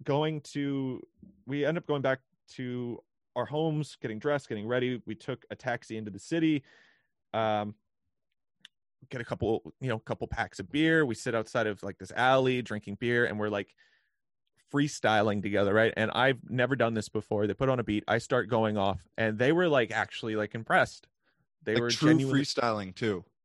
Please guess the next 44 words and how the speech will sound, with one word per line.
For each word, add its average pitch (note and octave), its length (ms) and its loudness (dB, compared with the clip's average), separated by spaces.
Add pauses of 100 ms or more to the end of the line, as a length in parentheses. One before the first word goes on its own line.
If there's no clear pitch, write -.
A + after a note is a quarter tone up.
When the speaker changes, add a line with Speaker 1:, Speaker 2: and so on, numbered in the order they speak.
(160)
Speaker 1:
Yeah, D3 180 6
just B2+ 320 -6
off C3 220 2
the C3+ 80 -2
top A#2 280 0
of G#2+ 60 0
the A2 60 -2
dome. G#2 240 0
I - 20 2
Speaker 2:
Oh, - 20 0
Speaker 1:
was G2 100 -6
just A2 160 -4
Speaker 2:
damn. - 20 0
Speaker 1:
going G#2+ 260 2
for F#2+ 220 -2
it. A2+ 100 -2
Speaker 2:
Uh, A2 100 -8
yeah, A2+ 320 2
Speaker 1:
Yeah. - 40 -
Speaker 2:
I, A#2+ 220 -4 (160)
I B2 180 2
would C#3 160 4
always C3 320 2
have B2 200 -2
to, B2 80 -4
like, A2+ 260 -2
pretend A#2 760 -4
that A2+ 180 -2
I A2+ 80 0
was A2+ 200 -2
free. B2 220 -6
Like, A2 320 -2 (200)
I A#2+ 140 0
had C3 300 0
l-, C3+ 80 -2
maybe, C3 280 -2
like, A2+ 220 -2
twelve B2+ 420 2
writtens C3 640 0 (360)
Speaker 1:
Yeah. B2 160 4
Speaker 2:
that, A#2+ 140 0 (220)
you D3 180 0
know, B2+ 180 0
could A2+ 340 -2